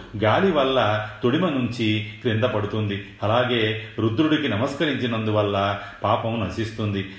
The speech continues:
కేవలం రుద్ర నమస్కారం వల్లనే సర్వధర్మాల ఫలం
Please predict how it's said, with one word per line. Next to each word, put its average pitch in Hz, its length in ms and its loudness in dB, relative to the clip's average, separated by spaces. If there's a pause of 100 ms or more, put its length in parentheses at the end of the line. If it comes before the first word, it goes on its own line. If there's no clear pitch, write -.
(120)
కేవలం 113 720 0
రుద్ర 131 260 2
నమస్కారం 113 640 0
వల్లనే 104 480 0 (260)
సర్వధర్మాల 127 760 4
ఫలం 104 300 -2